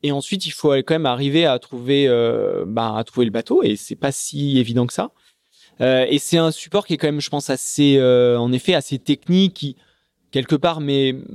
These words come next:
privilégie un peu l'expérience. Et donc, la moyenne d'âge des meilleurs mondiaux en tornado, euh, ont plutôt entre trente et quarante-cinq, euh, que, euh,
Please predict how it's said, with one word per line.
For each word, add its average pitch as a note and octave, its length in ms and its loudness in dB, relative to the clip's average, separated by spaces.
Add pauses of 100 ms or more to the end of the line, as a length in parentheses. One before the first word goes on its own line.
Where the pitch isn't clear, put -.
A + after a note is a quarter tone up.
(320)
privilégie C#3 560 0
un D3 80 0
peu D3 100 -2
l'expérience. D#3+ 460 -2
Et C#3+ 120 -2
donc, D3 280 -2 (400)
la C3 180 0
moyenne E3+ 560 2
d'âge D#3+ 240 2
des C3 80 -6
meilleurs D3 400 4
mondiaux C#3 800 4
en A#2+ 240 0
tornado, C3+ 840 2
euh, A#2 100 2
ont A#2+ 180 0
plutôt C#3+ 380 2
entre B2 280 -2
trente C3+ 420 -4
et A#2 60 -4
quarante-cinq, C3+ 720 -2 (680)
euh, A2+ 220 -2
que, A2+ 220 -8
euh, A#2 1200 2